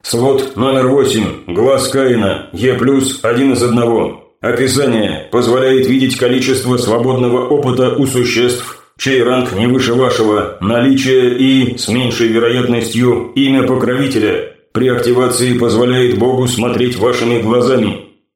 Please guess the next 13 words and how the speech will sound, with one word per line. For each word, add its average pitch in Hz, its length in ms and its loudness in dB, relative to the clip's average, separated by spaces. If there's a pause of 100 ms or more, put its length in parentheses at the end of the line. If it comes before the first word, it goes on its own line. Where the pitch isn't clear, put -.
(220)
Массовое 127 800 2
исцеление. 123 920 0
С 131 440 0
один 127 320 0
из - 80 0
пяти. 120 560 -2
Накладывает 127 720 0
исцеление 123 600 0
на 123 120 0
широкую 127 560 0
область 135 420 0
вокруг 123 460 0
пользователя. 107 840 0